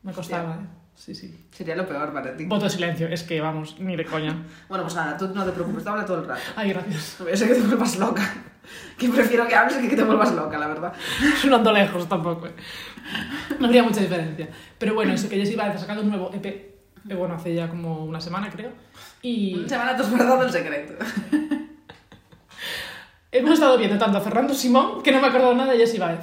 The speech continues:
Speaker 1: ¿Qué pasa?
Speaker 2: Ay, que la vecina que soltó ahí una
Speaker 1: Ay, que la vecina está colgando una sábana, venga, que esto
Speaker 2: <laughs> Bien, un poco de animación. Aquí.
Speaker 1: A ver qué tal. Bien, va bien por ahora.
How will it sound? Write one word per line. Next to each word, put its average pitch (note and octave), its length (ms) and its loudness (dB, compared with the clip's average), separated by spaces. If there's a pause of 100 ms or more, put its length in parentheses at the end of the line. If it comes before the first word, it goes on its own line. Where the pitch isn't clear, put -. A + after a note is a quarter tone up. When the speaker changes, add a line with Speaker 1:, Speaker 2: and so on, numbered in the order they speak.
(140)
Speaker 1:
¿Qué - 80 -20
pasa? G3 340 -12 (360)
Speaker 2:
Ay, B3 200 -4
que B3 80 -6
la G3+ 120 0
vecina G#3 340 -4
que G3 80 -6
soltó G3 280 -4
ahí G3+ 220 -2
una C4 160 6
Speaker 1:
Ay, F4+ 80 10
que D#4 80 0
la C#4+ 80 6
vecina D#4+ 200 6
está D#4+ 120 6 (160)
colgando D#4 300 8
una C4+ 100 8
sábana, A#3 400 6
venga, A#3+ 220 8
que F4 80 6
esto D#4+ 160 0 (280)
Speaker 2:
<laughs> D4+ 120 -10 (560)
Bien, F#4 260 0
un G4 100 8
poco G4 200 8
de E4 100 6
animación. F4+ 840 6 (360)
Aquí. A#3+ 400 -4 (160)
Speaker 1:
A A#3 100 -4
ver A#3+ 120 0
qué A#3+ 80 -2
tal. E3+ 300 -6 (720)
Bien, E3 340 -6
va D#3 60 -12
bien D#3+ 140 -8
por E3 120 -8
ahora. F#3+ 300 -6